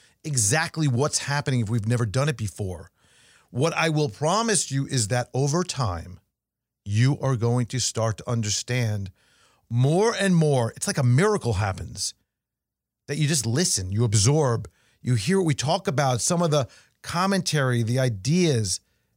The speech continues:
and yes, the lingo. And you start to understand the language of the markets, the language of investing.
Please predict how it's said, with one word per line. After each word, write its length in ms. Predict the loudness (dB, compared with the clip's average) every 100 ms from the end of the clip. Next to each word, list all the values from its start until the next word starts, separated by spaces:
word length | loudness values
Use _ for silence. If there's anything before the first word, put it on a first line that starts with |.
| _
and 160 | -2 2
yes, 180 | 0
the 140 | 0 0
lingo. 460 | 2 0 -2 -8 _ _ _ _ _ _ _ -4
And 120 | -2
you 60 |
start 300 | 0 -2 -4
to 80 | -4
understand 560 | -2 -2 0 0 2 2
the 80 | 2
language 640 | 2 2 2 2 0 -2
of 140 | -4
the 60 | 0
markets, 600 | 2 2 -2 -4 -4 -4 _ _ _ _ -6
the 80 | -2
language 640 | 0 0 0 0 -2 -2
of 120 | -2
investing. 640 | -2 0 0 -2 -4 -12